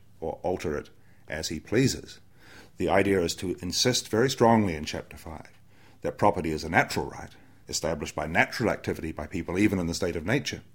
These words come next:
and that the purpose of government is to reinforce and support that property and not screw it up and tax it and change its distribution.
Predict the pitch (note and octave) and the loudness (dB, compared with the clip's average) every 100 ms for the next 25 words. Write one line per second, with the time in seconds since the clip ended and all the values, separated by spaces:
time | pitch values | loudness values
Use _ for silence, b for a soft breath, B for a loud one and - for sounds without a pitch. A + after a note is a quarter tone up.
0 | - - - B B B B B B G#2 | -20 -20 -20 B B B B B B 2
1 | F#2+ - F#2 B2+ C3 B2 A2+ G2 G2+ G2 | 2 0 2 4 4 4 -2 -2 2 2
2 | G2 F#2 F2 - F#2+ F2 - - E2+ F2 | 0 -4 -6 -6 -6 -6 -8 -6 -4 -4
3 | E2+ - - - - - G#2 A2+ G#2 - | -8 -20 -20 -20 -20 -6 0 0 0 -4
4 | - - - - - - - E2+ D#2+ - | -4 -4 -10 -12 -20 -20 -14 -12 -6 6
5 | E3 - - - - - - - - b | 6 6 -6 -10 -6 -6 -8 -16 -20 b
6 | b b F#2 G2+ - - - A2+ G2+ F#2+ | b b -4 -2 -2 -2 6 6 8 4
7 | G2+ - C#2+ D2+ - G2 - - F2+ E2 | 2 -2 -10 -10 -2 -2 -2 -2 -2 -4
8 | B1+ - - - - - G#2 G2 F#2 E2+ | -12 -14 -18 -20 -6 0 2 2 -2 -4
9 | - E2+ - D2+ F2 F2+ - | -6 -8 -8 -6 -4 -6 -10